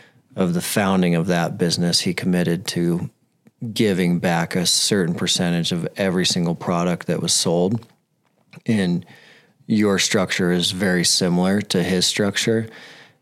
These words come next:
and it's a game-changing movement because, like, when he started, he was pretty small, and that wasn't much cash he was able to give back. But where they are at today, it's, like,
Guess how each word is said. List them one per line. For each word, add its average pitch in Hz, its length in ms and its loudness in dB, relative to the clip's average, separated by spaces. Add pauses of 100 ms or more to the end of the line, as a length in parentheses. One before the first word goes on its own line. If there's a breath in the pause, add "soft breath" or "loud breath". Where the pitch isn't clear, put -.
(100)
and 101 160 4
it's 92 180 2
a 104 60 2
game-changing 90 1300 2 (1300)
movement 98 680 2
because, 95 420 0
like, 90 340 0 (640 loud breath)
when 98 140 2
he 92 80 2
started, 101 520 2
he 90 100 4
was 90 160 2
pretty 92 280 0
small, 87 640 0
and 92 180 2
that 85 180 2
wasn't 92 480 2
much 90 640 0
cash 87 440 0
he 85 60 -2
was 85 160 0
able 85 220 2
to 82 80 0
give 85 300 -2
back. 85 520 -2 (380 loud breath)
But 92 300 0
where 95 560 2
they 92 340 0
are 87 220 2
at 85 340 -2
today, 90 520 2
it's, 110 500 -2
like, 80 340 0